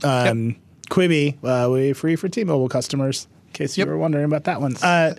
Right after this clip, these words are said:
Speaker 1: There you go.
Speaker 2: Netflix, uh, T-Mobile bundles Netflix in, same deal.
Speaker 1: Mm-hmm.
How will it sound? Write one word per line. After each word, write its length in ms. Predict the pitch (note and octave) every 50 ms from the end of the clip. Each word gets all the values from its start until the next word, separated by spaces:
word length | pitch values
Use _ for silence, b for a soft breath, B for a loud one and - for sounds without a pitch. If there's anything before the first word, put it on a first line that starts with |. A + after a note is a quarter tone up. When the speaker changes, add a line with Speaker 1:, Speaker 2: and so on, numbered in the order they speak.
| - -
Speaker 1:
There 140 | C3+ B2
you 80 | B2 B2+
go. 220 | D#3 F3+ E3+ C3 - -
Speaker 2:
Netflix, 540 | D#3+ D#3+ E3 D#3+ - - D#3+ D3 - - -
uh, 280 | B2 A#2+ A2+ G2+ B2 A2+ -
T-Mobile 400 | G#2 - F3+ E3+ D#3+ D#3+ D3+ D#3
bundles 320 | C#3+ C#3 C#3+ C#3 C#3+ C3+ A#2+
Netflix 420 | C3+ B2+ B2 - C3+ B2+ - C#3+
in, 200 | C3+ C3+ C3+ C3+
same 240 | - - C3+ C3 C3
deal. 260 | B2 B2 A#2+ A#2+ B2+
Speaker 1:
Mm-hmm. 220 | C3 C#3 C3+ D3+